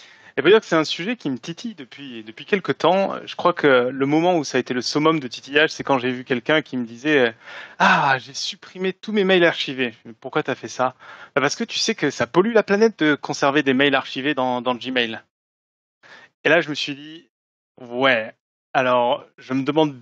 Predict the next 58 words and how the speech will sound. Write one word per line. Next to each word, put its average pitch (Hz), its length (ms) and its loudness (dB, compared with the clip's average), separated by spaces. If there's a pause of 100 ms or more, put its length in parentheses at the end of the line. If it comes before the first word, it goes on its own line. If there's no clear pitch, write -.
bien 190 240 2
d'où 151 200 -10
vient 143 260 -4
ça. » - 400 -8
Et 127 420 2
via, 139 560 6
alors 127 320 2
c'est - 160 -12
bien 165 140 0
de 135 80 -2
râler. 151 320 0 (500)
Et, 151 160 4
euh, 151 200 6
et 147 120 -2
Léa, 143 260 6
dans 131 140 -6
toute - 180 -18
sa 127 140 -8
positivité, 131 640 -8
a 127 80 4
pris 135 200 -10
les 117 100 -14
bons 135 120 -8
conseils 120 320 -6
d'Alan, 123 440 2
euh, 107 280 -10
dans 113 60 -4
la 110 100 0
main. 185 120 2
Elle 226 60 0
a 156 40 0
dit, « 123 140 -10
Bah, 110 80 -2
très - 160 -4
bien, 240 160 2
si - 160 -8
t'es - 80 -16
si - 160 -10
malin, 139 420 2
fais-nous 135 300 -2
une 127 120 -2
chronique. » 220 460 -2 (480)
Le - 60 -20
problème, 196 220 4
quand 131 140 -6
on 131 60 -2
fait 143 140 -2
une 127 60 0
chronique 143 220 2
dans 120 140 0
Podcast 120 320 -4
Science, 233 160 2
c'est - 140 -12
qu'il 135 120 -8
faut 214 120 2
chercher 226 260 -2
des 208 100 0
sources. - 460 -8